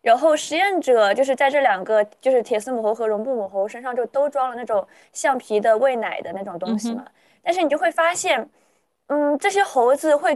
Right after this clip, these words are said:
Speaker 1: 更倾向于去跟绒布母猴待在一起。
Speaker 2: 哦。
Speaker 1: 对，而且甚至是说，在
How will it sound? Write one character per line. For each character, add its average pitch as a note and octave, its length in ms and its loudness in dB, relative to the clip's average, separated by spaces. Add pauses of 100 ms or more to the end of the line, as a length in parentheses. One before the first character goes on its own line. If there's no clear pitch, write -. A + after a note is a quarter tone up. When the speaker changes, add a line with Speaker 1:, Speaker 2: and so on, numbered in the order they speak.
Speaker 1:
更 C4+ 460 0
倾 C#4+ 280 -6
向 C4+ 240 -4
于 G3+ 200 2
去 - 280 -8
跟 B3+ 220 0
绒 G3+ 220 0
布 F#4 200 -2
母 A3 140 -4
猴 F3+ 180 -4
待 G3 140 -6
在 F#3+ 160 -8
一 F#3 140 -8
起。 - 320 -18 (320)
Speaker 2:
哦。 A#3 280 -6
Speaker 1:
对， B3 160 4
而 B3+ 160 2
且 C#4 120 4
甚 F4 220 -4
至 D4+ 140 -4
是 C4+ 100 -18
说， D4 280 -8 (220)
在 D4 320 4